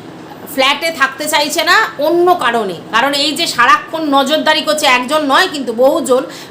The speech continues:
সেটা টিনু বুঝতে পেরেছে, ঠিক আছে? যাতায়াতের পথে নিশ্চয়ই বুঝতে পেরেছে। That's why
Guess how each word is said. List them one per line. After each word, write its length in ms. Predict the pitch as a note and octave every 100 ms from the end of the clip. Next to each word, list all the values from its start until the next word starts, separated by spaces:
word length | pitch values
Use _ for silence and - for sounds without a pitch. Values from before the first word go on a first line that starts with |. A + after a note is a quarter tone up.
| -
সেটা 200 | D#4 F#4
টিনু 260 | F4+ E4
বুঝতে 340 | F4+ D4+ - D#4+
পেরেছে, 380 | C4+ G3+ - - - -
ঠিক 100 | C4+
আছে? 280 | F4+ F4+ A3+
যাতায়াতের 460 | A3+ A3+ C4+ D4+ C#4+
পথে 240 | B3+ B3 F4
নিশ্চয়ই 360 | C#4+ - D#4
বুঝতে 360 | C4 A#3 F3+ A#3+
পেরেছে। 300 | F#3+ E3 - - - - G3+
That's 360 | C4+ D#4 D#4 F#4
why 120 | F#4+